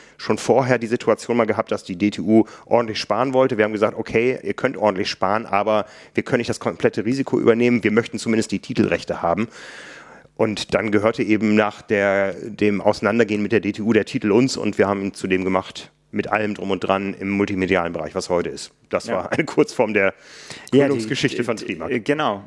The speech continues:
Speaker 2: Ähm, nachzulesen in der Triathlon zweihundert auch, glaub ich, ne?
Speaker 1: Genau.
Speaker 2: Hast du damals geschrieben, in Saint George, weiß ich noch, in
Speaker 1: <laughs>
Speaker 2: hektischer Arbeit, neben
Speaker 1: Stimmt,
Speaker 2: der Weltmeisterschaft.
Speaker 1: in, <laughs> ja, in,
Speaker 2: Ja.
Speaker 1: in, in Nachtarbeit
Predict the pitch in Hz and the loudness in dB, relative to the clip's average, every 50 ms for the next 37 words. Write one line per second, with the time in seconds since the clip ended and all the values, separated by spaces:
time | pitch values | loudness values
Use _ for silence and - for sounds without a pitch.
0 | - - - 127 123 120 120 123 120 117 117 110 104 - - - - 95 92 92 | -16 -8 -4 -2 0 0 0 -2 -2 -4 -4 -6 -8 -12 -16 -16 -16 -14 -12 -8
1 | 120 123 123 123 117 120 120 120 - - 160 160 170 175 180 185 180 160 143 156 | -6 -4 -2 0 0 0 0 0 -2 -4 0 0 0 0 0 -4 -4 -4 -4 -2
2 | 156 151 160 160 165 165 - - 147 139 139 - 156 160 160 160 - - - - | 2 2 2 2 2 0 0 2 2 2 2 0 -4 -8 -8 -10 -12 -10 -10 -4
3 | - 143 147 151 151 190 202 156 107 - - - 101 - - 107 107 104 135 135 | -2 0 0 0 -2 -2 0 0 -2 -2 -2 -6 -8 -6 -4 -4 -4 -2 2 4
4 | 214 220 240 208 170 131 113 110 117 123 123 123 120 - - 131 - - 175 165 | 4 4 4 2 2 2 2 2 2 0 -2 -6 -10 -8 -6 -6 -2 -2 -2 -2
5 | 135 120 113 110 - 131 127 113 - 147 139 120 - 110 127 127 117 - 117 - | 0 -2 -2 0 0 0 0 2 2 2 2 2 0 0 0 0 0 -2 -4 -2
6 | 117 113 104 - 123 131 120 107 123 135 135 135 104 - 139 - - 139 135 143 | -2 -4 -2 0 0 0 0 2 0 0 -2 -2 -2 -4 -4 0 0 2 2 2
7 | 147 135 120 110 110 - - - 135 135 165 180 165 117 107 110 120 120 123 117 | 0 0 0 -2 -2 0 0 0 2 4 4 2 2 0 0 0 0 0 2 0
8 | 117 117 117 117 - 110 - 123 107 - 135 131 147 151 147 131 113 107 101 90 | 0 0 -2 -2 -2 -2 -2 0 0 0 0 0 2 2 2 2 2 0 -2 -2
9 | 92 101 107 110 104 113 110 110 101 95 92 113 113 113 120 - - - 101 104 | -2 0 0 0 2 2 0 0 0 0 2 4 4 4 2 0 -2 -2 -2 -2
10 | 95 143 - 95 90 - | 0 2 0 0 0 -2